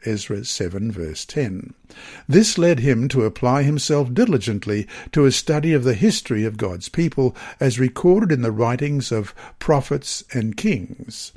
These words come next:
He searched the historical and poetical books of the Bible to learn why the Lord had permitted Jerusalem to be destroyed and his people carried captive into a heathen land. And from page six hundred and nine,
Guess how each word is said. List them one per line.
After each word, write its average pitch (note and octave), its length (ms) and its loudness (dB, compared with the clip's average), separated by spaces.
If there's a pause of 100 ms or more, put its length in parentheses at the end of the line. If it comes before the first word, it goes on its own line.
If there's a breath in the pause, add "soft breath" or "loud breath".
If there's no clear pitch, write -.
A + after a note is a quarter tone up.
(380 loud breath)
He A#2 260 4
searched - 560 0
the A2+ 80 -2
historical G#2 720 -4
and G2 160 -4
poetical A2+ 880 -2 (240 loud breath)
books E3 380 0
of G2+ 140 -4
the G#2 100 -4
Bible B2 540 -2 (200 loud breath)
to F#3 120 4
learn D#3+ 420 2 (260 loud breath)
why C3+ 220 2
the B2+ 140 0
Lord D3+ 400 2
had D3 160 0
permitted C3 420 2
Jerusalem B2 720 2
to A#2+ 100 -4
be G2+ 160 -6
destroyed D3+ 680 2 (320 loud breath)
and A#2 120 2
his A#2 160 0
people D3+ 320 2
carried C#3+ 440 0
captive G2 600 -4 (280 loud breath)
into B2+ 300 4
a B2 80 2
heathen F2 640 -6
land. F#2+ 640 -8 (320 loud breath)
And F#2+ 260 -4
from G2 200 -2
page G2 280 -4
six - 240 -6
hundred G#2+ 320 -2
and G#2 140 0
nine, D3 500 0